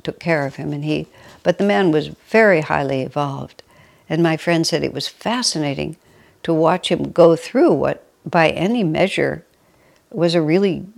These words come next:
tough time. He said, but it wasn't so much that he was going through a hard time as that a hard time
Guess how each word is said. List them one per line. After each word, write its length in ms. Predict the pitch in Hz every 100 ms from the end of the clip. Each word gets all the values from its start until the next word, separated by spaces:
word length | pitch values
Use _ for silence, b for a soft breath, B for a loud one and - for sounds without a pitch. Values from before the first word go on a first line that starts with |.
| 226 _ _ _ -
tough 380 | 190 196 - -
time. 500 | 196 214 165 147 - b b b b b
He 140 | 185
said, 400 | 175 196 190 170
but 140 | 170 170
it 140 | -
wasn't 440 | 156 202 220 247
so 140 | - 196
much 280 | 190 185 -
that 160 | 147
he 220 | - 214 233
was 220 | 233 208
going 320 | 190 190 185
through 160 | 170 160
a 80 |
hard 400 | 160 165 156 160
time 540 | - 202 196 143 165 170 _ _ b b b b
as 140 | 160 151
that 160 | 160
a 60 | 151
hard 460 | - 175 180 175
time 500 | 175 190 202 170 165